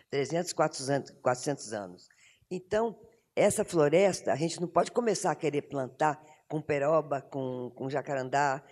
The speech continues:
com, com outra, essas outras árvores que a gente chama de a,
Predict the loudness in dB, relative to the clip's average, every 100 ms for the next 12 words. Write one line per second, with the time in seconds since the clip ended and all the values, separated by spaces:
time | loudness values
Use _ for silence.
0 | -20 _ -8 -4 -2 -4 -4 -4 -6 -8
1 | _ -10 -6 0 2 2 -4 -4 -4 -4
2 | -2 -4 -2 -4 -4 -6 -6 -8 -8 -8
3 | -6 -4 -4 -6 -4